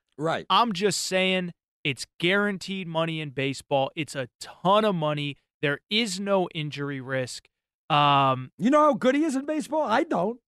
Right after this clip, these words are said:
Speaker 1: I've seen highlights of him, but I don't know how that's gonna translate,
Speaker 2: He was a
Speaker 1: uh, into the, uh, to the big leagues.
Speaker 2: He was a top ten pick.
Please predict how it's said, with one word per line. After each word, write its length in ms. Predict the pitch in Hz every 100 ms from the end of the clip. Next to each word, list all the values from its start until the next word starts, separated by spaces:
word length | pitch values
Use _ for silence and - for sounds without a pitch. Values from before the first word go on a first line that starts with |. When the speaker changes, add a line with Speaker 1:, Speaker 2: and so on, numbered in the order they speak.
| -
Speaker 1:
I've 180 | - 202
seen 160 | 233 202
highlights 540 | 208 277 320 226 196
of 80 | 156
him, 180 | 180 208
but 140 | 196
I 100 | 180
don't 140 | 240
know 60 | 240
how 60 | 175
that's 220 | 165 -
gonna 180 | 185 151
translate, 560 | 170 156 135 147 139 -
Speaker 2:
He 120 | 247
was 160 | 285
a 180 | 202 151
Speaker 1:
uh, 20 |
into 340 | 156 190 151 180
the, 200 | 160 135
uh, 580 | 131 143 135 143 - 147
to 100 | 175
the 80 | 151
big 220 | 156 139
leagues. 340 | 170 214 - -
Speaker 2:
He 100 | 214
was 120 | 196
a 60 | 160
top 260 | 240 262
ten 200 | 254 254
pick. 440 | 196 415 453 -